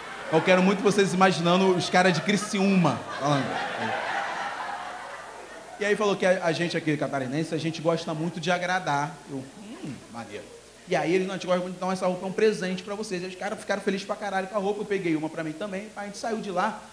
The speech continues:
irmão, se achando pra cá, falando que a gente é muito chique, mano. É muito chique. Foi até quando eu gravei o vídeo, o cara, que, que, que o cara me perguntou quanta, quantas esposas eu tinha. Eu falei, "Pelo amor de Deus, irmão, sou do Brasil, quantas esposas eu tenho?" "Seis." E aí,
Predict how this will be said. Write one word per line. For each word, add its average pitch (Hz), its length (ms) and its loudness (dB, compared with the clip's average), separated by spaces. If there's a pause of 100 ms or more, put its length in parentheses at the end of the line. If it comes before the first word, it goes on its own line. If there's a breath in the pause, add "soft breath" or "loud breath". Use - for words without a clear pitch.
(280 loud breath)
irmão, 220 460 2 (220)
se - 120 -8
achando 226 440 0
pra 240 100 -6
cá, 240 100 -6
falando 226 160 -6
que 233 60 -6
a - 40 -4
gente 226 140 -6
é 269 40 -10
muito 214 240 -8
chique, 269 400 -6
mano. 143 180 -4 (180)
É 185 60 -10
muito 190 160 -2
chique. - 160 -4 (180)
Foi 208 120 6
até 240 140 4
quando 254 160 2
eu 247 40 6
gravei 240 300 4
o 247 60 -2
vídeo, 202 420 0
o 196 40 -8
cara, 190 200 2
que, 180 120 -2
que, 160 220 -6
que 170 120 -2
o 170 40 0
cara 170 220 0
me 180 80 -4
perguntou 190 400 0
quanta, 185 240 -6
quantas 185 320 -6
esposas 190 280 0
eu 196 80 -4
tinha. 202 120 -8
Eu 180 60 -8
falei, 143 140 -4
"Pelo 175 180 -14
amor 170 180 -6
de 170 100 -10
Deus, 135 220 -4
irmão, - 260 -12
sou 147 80 -8
do 143 80 -8
Brasil, 160 380 -4 (100)
quantas 170 220 -8
esposas 170 300 -8
eu - 20 -8
tenho?" 147 160 -10 (120)
"Seis." - 320 -10 (300)
E 208 80 2
aí, 247 320 4